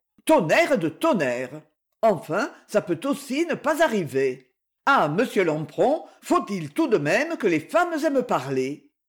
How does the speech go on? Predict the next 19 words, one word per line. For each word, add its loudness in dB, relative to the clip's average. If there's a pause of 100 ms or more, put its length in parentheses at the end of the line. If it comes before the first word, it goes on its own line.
(100)
Et 4
voilà 2
monsieur -4
Plumet 0
parti. -6 (760)
Je -2
t'avoue, 0
ami, -2 (160)
que 4
je 2
n'ai 0
nulle 0
envie 0
de -2
me -2
mêler 0
de 0
ces -4
commérages -2